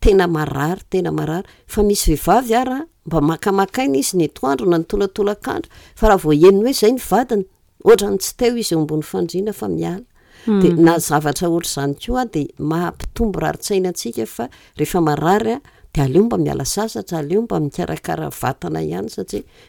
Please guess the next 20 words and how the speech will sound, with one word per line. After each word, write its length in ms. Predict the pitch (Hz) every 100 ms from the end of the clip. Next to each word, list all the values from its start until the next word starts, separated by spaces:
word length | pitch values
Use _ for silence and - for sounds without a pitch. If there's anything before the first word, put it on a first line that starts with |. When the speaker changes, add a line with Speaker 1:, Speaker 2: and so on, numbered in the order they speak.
| -
Speaker 1:
mbola 260 | 196 208
be 320 | 156 165 220 269
ny 140 | 240
ilanantsika 600 | 214 185 175 - 185 -
vehivavy. 840 | 156 - 147 - 143 160 170 - _ _ -
Speaker 2:
Mhm. 640 | 190 175 156 147 139 147 - _ - - - - - - _
S 160 | 185 180
M 100 | 208
S 120 | 208
manaraka, 720 | 233 208 240 302 285 294 359 330
mankasitraka 640 | 208 208 196 240 254 226
amin'ny 180 | 202 190
lohahevitra 500 | 185 185 214 - 214
fa 120 | 196
misy 220 | 180 -
lesona 300 | 180 - 170
be 100 | 147
dia 180 | 151 151 -
be 880 | 151 156 165 160 156 151 147 143 135 135
raisina. 400 | 143 - - 135